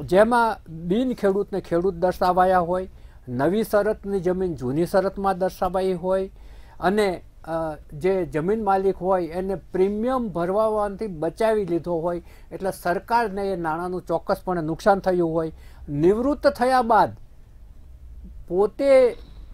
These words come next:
જૂની ફાઇલો મગાવીને એમાં જૂની તારીખો નાખીને સહીઓ કરી હતી, સરકારની જે પડતર જમીનો હતી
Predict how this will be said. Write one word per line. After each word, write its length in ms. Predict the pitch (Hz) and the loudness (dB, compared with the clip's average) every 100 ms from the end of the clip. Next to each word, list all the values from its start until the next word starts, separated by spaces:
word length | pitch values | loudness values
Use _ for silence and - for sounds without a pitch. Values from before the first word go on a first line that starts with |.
| - - - - 151 120 | -18 -18 -20 -14 -10 -2
જૂની 340 | 160 208 294 | 0 4 2
ફાઇલો 480 | 311 226 240 240 247 | 2 2 4 4 2
મગાવીને 520 | 226 220 226 226 220 | 2 0 0 0 -2
એમાં 260 | 220 233 220 | -4 -2 -2
જૂની 300 | 147 165 233 | -2 -2 0
તારીખો 420 | 202 190 175 196 | 0 0 0 0
નાખીને 400 | 175 170 180 170 | 0 0 0 -2
સહીઓ 320 | - 143 160 | 0 0 0
કરી 240 | - 139 135 | 0 -2 -4
હતી, 240 | 135 135 - - - - - - | -8 -12 -16 -20 -20 -20 -20 -20
સરકારની 800 | - - 190 208 - 240 247 233 220 | -10 2 2 2 0 0 2 0 0
જે 100 | 220 | -2
પડતર 540 | - 233 226 269 240 | 0 0 2 2 4
જમીનો 460 | 208 208 214 208 190 | 4 4 4 2 2
હતી 420 | 185 185 160 | 2 0 -2